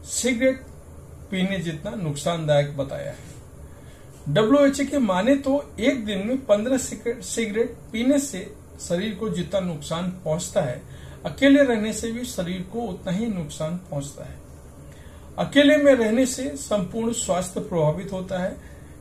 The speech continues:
इससे मानसिक और शारीरिक स्वास्थ्य को नुकसान पहुंचता है। हू के अनुसार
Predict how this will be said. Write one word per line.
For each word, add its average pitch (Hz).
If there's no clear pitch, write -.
इससे 180
मानसिक 180
और 175
शारीरिक 165
स्वास्थ्य -
को 220
नुकसान 170
पहुंचता 135
है। -
हू 294
के 254
अनुसार 208